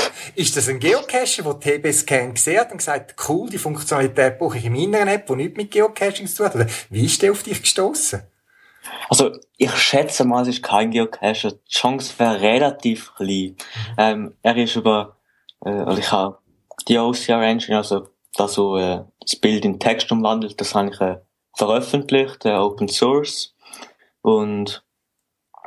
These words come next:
Speaker 1: dann hat er das dort entdeckt, er gefunden, das, äh, scheint gut zu funktionieren. Ähm, ich wollte das in meine App integrieren.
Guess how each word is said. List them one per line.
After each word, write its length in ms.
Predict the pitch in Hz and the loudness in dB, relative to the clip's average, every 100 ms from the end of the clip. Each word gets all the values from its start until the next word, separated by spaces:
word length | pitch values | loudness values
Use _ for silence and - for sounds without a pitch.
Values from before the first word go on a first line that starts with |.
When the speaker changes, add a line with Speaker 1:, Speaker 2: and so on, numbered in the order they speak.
| - | -6
Speaker 1:
dann 120 | 113 107 | 0 2
hat 200 | 110 - | 2 2
er 60 | |
das 340 | 107 104 - - | 2 2 0 2
dort 240 | 104 101 | 2 2
entdeckt, 720 | 104 208 135 - - - - _ _ _ - | 0 2 0 0 -8 -14 -18 _ _ _ -4
er 120 | 107 | -2
gefunden, 500 | - - 117 113 110 107 _ _ _ _ _ _ - _ _ _ _ _ _ _ _ _ _ _ _ _ _ _ _ - | 0 0 2 2 0 -2 _ _ _ _ _ _ -20 _ _ _ _ _ _ _ _ _ _ _ _ _ _ _ _ -2
das, 320 | 123 117 117 | 2 2 0
äh, 360 | 117 110 107 107 - - - _ - _ _ _ _ | 0 2 0 -4 -10 -20 -20 _ -20 _ _ _ _
scheint 360 | - - 131 123 | 0 2 2 2
gut 220 | 131 127 | 2 0
zu 80 | - | 0
funktionieren. 880 | 127 113 - 123 120 131 165 175 175 - _ - | 0 0 -2 2 4 4 4 2 0 -10 _ -2
Ähm, 480 | 117 113 117 113 _ _ _ _ _ _ _ - | 0 2 0 -6 _ _ _ _ _ _ _ -8
ich 140 | 117 | 0
wollte 180 | 127 127 | 0 0
das 100 | 127 | 0
in 180 | 123 117 | 0 2
meine 140 | 113 | 0
App 140 | 123 123 | 0 -2
integrieren. 760 | 113 110 117 123 147 170 175 | -2 -2 2 2 4 2 -2